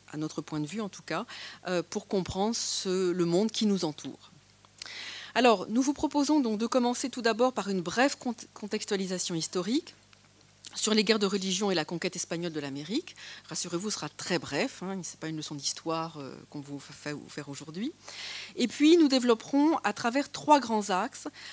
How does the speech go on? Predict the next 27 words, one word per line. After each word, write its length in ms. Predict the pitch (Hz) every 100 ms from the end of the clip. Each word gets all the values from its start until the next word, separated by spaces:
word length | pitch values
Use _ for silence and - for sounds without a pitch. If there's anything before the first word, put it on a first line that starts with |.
| -
le 140 | 214 233
thème 480 | 247 269 285 285 - 180
de 400 | 175 240 254 -
l'anthropophagie, 1040 | 202 269 - 247 233 233 208 190 214 202 - - -
euh, 320 | 175 165 151 - - - _ _ - -
euh, 200 | - 113
rituelle 460 | 208 208 226 208
amérindienne 580 | 165 160 165 160 175 180
et 60 | 156
sa 140 | 143
perception, 720 | - 180 160 - - 190 247 - - - - - - - 175
du 160 | 233
seizième 320 | 269 226 226
siècle 320 | 208 247 220 196
à 20 |
nos 160 | 165
jours, 460 | 151 185 233 294 - -
en 180 | 320
dialogue 420 | 254 254 233 233 202
donc 280 | 202 190 - 208
avec 360 | 220 233 226
Montaigne, 500 | 190 170 147 190 277
avec 180 | 175 214
les 160 | 190 175
essais 160 | 220
de 80 | 185
Montaigne, 480 | 165 156 147 180